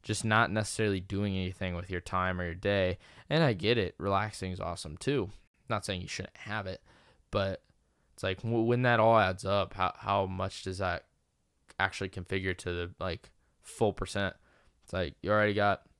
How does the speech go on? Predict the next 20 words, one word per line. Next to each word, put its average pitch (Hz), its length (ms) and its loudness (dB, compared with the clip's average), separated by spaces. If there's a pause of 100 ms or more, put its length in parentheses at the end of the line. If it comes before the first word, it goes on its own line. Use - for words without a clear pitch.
(840)
a - 80 -2
third 113 540 4
of 95 160 2
it 101 180 0 (440)
lost 95 440 0
to 98 60 -4
s-, 87 120 -10 (120)
sleep 110 460 -4
no 101 180 -2
matter 90 320 0
what. 95 460 0 (480)
So 98 200 -4
there's 107 240 0
already 98 360 4
a 90 100 0
third 107 260 2
of 101 60 0
your 95 100 2
life 90 280 0
gone. 95 420 0